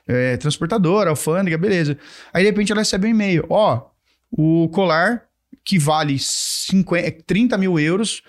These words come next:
tá travado aqui na alfândega. Pra destravar custa cinco mil reais." Mas eles colocam o preço do colar. Aí minha mãe falou com a Gabi, foi, et cetera.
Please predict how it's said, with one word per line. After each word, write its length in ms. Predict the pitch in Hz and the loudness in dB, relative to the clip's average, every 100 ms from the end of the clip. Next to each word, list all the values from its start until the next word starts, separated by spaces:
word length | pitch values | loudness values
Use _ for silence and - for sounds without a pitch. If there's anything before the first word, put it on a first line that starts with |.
| - _ - | -20 _ -4
tá 100 | 175 | -4
travado 400 | 190 202 196 202 | 0 0 0 -2
aqui 140 | 202 | -2
na 60 | 214 | -4
alfândega. 580 | 220 220 202 151 123 113 _ _ - - | -2 -2 0 0 -2 -4 _ _ -18 -2
Pra 180 | 214 254 | 2 2
destravar 440 | - 247 214 220 | 0 0 0 -2
custa 180 | 220 226 | -4 -4
cinco 220 | 226 214 | -2 0
mil 140 | 220 | 2
reais." 540 | 220 220 185 165 - _ _ _ _ _ _ _ - | 2 2 2 0 -2 _ _ _ _ _ _ _ -2
Mas 120 | 165 | 2
eles 100 | 220 | 2
colocam 400 | 220 254 214 247 | 2 2 2 0
o 20 | 196 | -2
preço 300 | 165 151 139 | -2 -2 -4
do 60 | |
colar. 400 | - 117 104 104 - - _ | -4 -2 -2 -4 -8 -20 _
Aí 160 | 143 135 | -2 2
minha 140 | 156 | 2
mãe 160 | 147 139 | 2 0
falou 560 | - 214 156 147 165 | 0 2 2 2 -2
com 140 | 165 170 | -4 -2
a 20 | |
Gabi, 540 | 208 165 190 226 170 | 0 0 0 0 -2
foi, 160 | 139 151 | -2 -4
et 80 | 143 | -4
cetera. 200 | 170 | -6